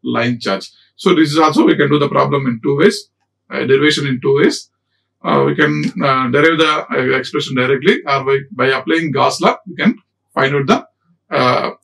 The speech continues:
electric field intensity due to line charge. Similarly, for surface charge also, for volume charge also. So for these three, we can, uh, directly complete the derivation, or by using the, or by applying the Gauss law,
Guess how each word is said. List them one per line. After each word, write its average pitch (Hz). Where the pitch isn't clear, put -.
electric 147
field 151
intensity 143
due 139
to 359
line 113
charge. 98
Similarly, 170
for -
surface 147
charge 127
also, 123
for 170
volume 127
charge 104
also. 98
So 151
for 147
these 175
three, 170
we 151
can, 156
uh, 135
directly 156
complete 139
the 147
derivation, 143
or 151
by 131
using 160
the, 185
or 143
by 139
applying 175
the 143
Gauss 127
law, -